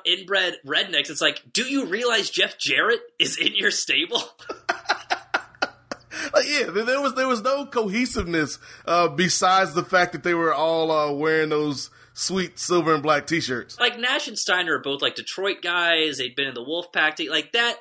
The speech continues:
Speaker 1: you can kinda, it, it's a little bit more. But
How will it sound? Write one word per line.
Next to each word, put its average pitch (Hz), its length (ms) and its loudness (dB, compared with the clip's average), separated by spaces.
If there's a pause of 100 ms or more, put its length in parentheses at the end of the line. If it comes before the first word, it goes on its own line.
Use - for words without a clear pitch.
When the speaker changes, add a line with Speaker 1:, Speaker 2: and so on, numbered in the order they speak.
(140)
Speaker 1:
you 208 180 -8
can 196 180 -6
kinda, 196 680 0
it, 180 200 -8
it's 175 160 -2
a 202 40 2
little 214 300 0
bit 160 220 0
more. 127 400 -6 (400)
But 170 320 2